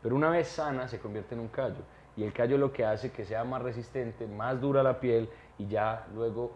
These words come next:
lo puedes hacer en el mil número de veces y ya no te va a causar dolor. Entonces ese es el ejemplo que quiero utilizar para decirte que esa es la vida. En realidad tienes que enfrentarte, tienes que padecer un poco de dolor, te va a costar un poco al principio, pero después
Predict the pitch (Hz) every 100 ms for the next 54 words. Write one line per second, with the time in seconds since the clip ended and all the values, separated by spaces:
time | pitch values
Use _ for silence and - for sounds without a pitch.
0 | - - 98 - 151 185 190 175 139 131
1 | 113 - 120 127 127 135 151 165 170 160
2 | 135 131 127 123 117 95 110 113 117 104
3 | - 107 113 104 110 139 143 - - -
4 | - 160 170 180 175 143 135 147 147 131
5 | 139 139 123 110 113 123 127 107 - 101
6 | 95 - 123 127 127 147 131 101 104 98
7 | 101 110 113 113 - - - 113 - 143
8 | 151 151 160 147 - 127 107 123 127 -
9 | 139 139 139 110 113 127 123 123 135 127
10 | 127 120 123 - 95 120 160 175 - 151
11 | 147 139 131 127 131 98 113 95 110 113
12 | - - - 101 104 113 110 127 127 120
13 | -